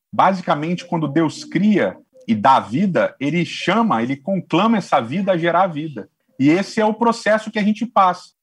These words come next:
né, até os dias de hoje. Não só no campo, digamos, físico, familiar, mas no aspecto também espiritual. Aonde Deus fornece vida, ele conclama a vida a gerar vida. E esse é um processo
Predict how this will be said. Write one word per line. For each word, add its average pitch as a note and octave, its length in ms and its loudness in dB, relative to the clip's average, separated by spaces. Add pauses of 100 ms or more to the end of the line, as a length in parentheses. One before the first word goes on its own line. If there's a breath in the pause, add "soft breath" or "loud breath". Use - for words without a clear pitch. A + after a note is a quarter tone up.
né, C#3 240 -8
até D#3+ 240 0
os F3+ 120 0
dias F#3+ 160 -2
de G3+ 120 -4
hoje. D3+ 360 -4 (220)
Não F3 200 0
só F#3+ 220 -2
no F3+ 100 -4
campo, C3 920 0
digamos, A#2 500 0
físico, A#2 880 -2 (100)
familiar, C3+ 640 2
mas C#3+ 220 -2
no D#3+ 80 0
aspecto E3 480 -4
também E3 320 -6
espiritual. F3 840 0 (240)
Aonde F#3+ 500 2
Deus F#3 260 -2
fornece F3 480 -6
vida, C3 360 -6
ele B2+ 100 -2
conclama E3 560 -2
a C#3 40 0
vida D3 260 -4
a - 20 -4
gerar D3 280 0
vida. G#2+ 380 -8 (300)
E A2 80 0
esse C#3 180 -4
é D#3 40 -4
um D3+ 40 -6
processo D3+ 480 -4